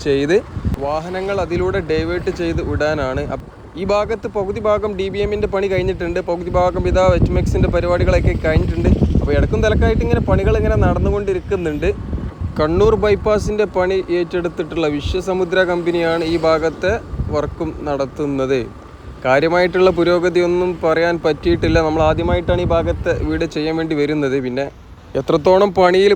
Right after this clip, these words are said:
പുരോഗതി ഉണ്ട് നമുക്ക് പറയാൻ പറ്റൂല. അപ്പോൾ ഏതായാലും ഓച്ചിറ എത്തുന്നതിന് മുമ്പ് മണ്ണിട്ട് ഉയർത്തുന്ന ഒരു ഭാഗത്തെ പണി കഴിഞ്ഞിട്ടുണ്ട്. റീഅലൈൻമെന്റ് ആണ്,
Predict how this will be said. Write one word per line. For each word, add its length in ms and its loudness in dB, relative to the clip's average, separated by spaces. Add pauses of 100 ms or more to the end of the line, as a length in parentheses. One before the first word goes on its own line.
പുരോഗതി 460 2
ഉണ്ട് 220 -2
നമുക്ക് 280 -4
പറയാൻ 220 0
പറ്റൂല. 320 -4
അപ്പോൾ 140 -2
ഏതായാലും 340 0
ഓച്ചിറ 380 -2
എത്തുന്നതിന് 440 -4
മുമ്പ് 240 -2 (120)
മണ്ണിട്ട് 300 -4
ഉയർത്തുന്ന 360 -4
ഒരു 160 -2
ഭാഗത്തെ 420 -2
പണി 240 -2
കഴിഞ്ഞിട്ടുണ്ട്. 540 -2 (180)
റീഅലൈൻമെന്റ് 560 -2
ആണ്, 120 -4